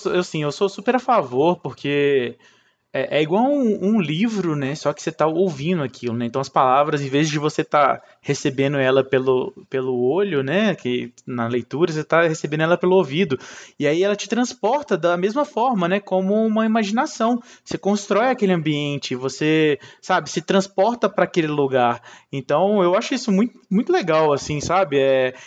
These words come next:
é meio que uma experiência de um livro, só que você tá escutando. Então,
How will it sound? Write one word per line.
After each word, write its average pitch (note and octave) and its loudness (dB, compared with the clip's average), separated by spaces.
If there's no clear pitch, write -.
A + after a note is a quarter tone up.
é D3+ -2
meio F#3+ 0
que C4 -4
uma C#4 0
experiência A#3+ -2
de F#3 -2
um B3 0
livro, C4 0
só B3 -2
que C4 -8
você G#3 -4
tá A3 2
escutando. G3+ 0
Então, F3+ 2